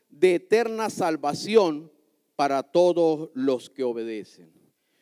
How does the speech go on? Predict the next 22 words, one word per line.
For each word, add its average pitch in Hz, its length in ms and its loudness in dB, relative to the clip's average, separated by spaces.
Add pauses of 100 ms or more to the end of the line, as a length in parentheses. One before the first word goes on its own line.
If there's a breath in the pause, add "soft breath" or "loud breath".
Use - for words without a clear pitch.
(160)
Yo 247 160 6
les 277 180 0
invito 202 540 0
para 156 320 -2
que 160 140 -2
en 156 100 -2
casa 190 580 -2
ustedes 143 760 0 (720)
agarren 214 680 0
el 160 180 2
libro 214 320 0
de 175 80 0
Hebreos, 139 640 -4
la 127 140 -10
carta 185 380 -4
a - 20 0
los 170 180 0
Hebreos, 151 380 0
y 156 80 0
el 143 100 -2
capítulo 165 600 -6
trece 147 520 -8